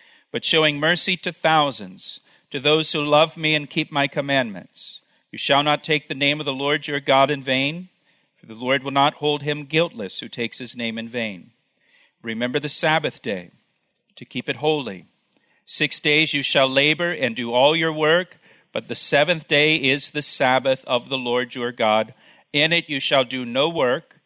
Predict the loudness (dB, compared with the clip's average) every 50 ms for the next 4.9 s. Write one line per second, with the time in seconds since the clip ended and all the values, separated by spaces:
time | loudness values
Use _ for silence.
0 | _ _ -6 -4 -4 -2 -2 -4 -4 -4 -2 -2 -2 -2 -2 -4 -2 0 2 2
1 | 2 2 0 -2 -4 -2 -2 -2 -2 0 2 4 4 4 4 2 -2 -4 -4 -4
2 | -4 -4 -4 -4 -2 0 0 0 -2 -4 -6 -4 -2 -2 -2 -2 -6 -6 -6 -6
3 | -6 -4 -6 -6 -4 -2 -2 0 0 0 -2 -2 -4 -6 -6 -6 -6 -6 -6 -8
4 | -10 -8 -8 -6 -6 -6 -8 -8 -8 -4 0 0 0 0 -2 -6 -10